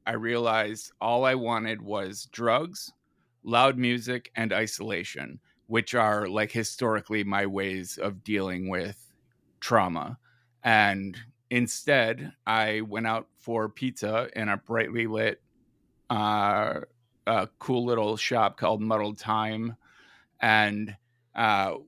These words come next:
went out with Elle, and then went to an art fair, and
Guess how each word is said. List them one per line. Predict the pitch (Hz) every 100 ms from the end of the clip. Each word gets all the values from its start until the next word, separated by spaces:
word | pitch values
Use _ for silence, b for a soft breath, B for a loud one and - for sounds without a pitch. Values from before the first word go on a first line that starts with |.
| 185
went | 113 120 117
out | 95
with | 117 113
Elle, | 101 113 117 113
and | 113 113
then | 110 107
went | 110 -
to | - 110 110 110 101
an | 107 87
art | 107 -
fair, | - 110 107 104 98 -
and | 107 107 104 101 101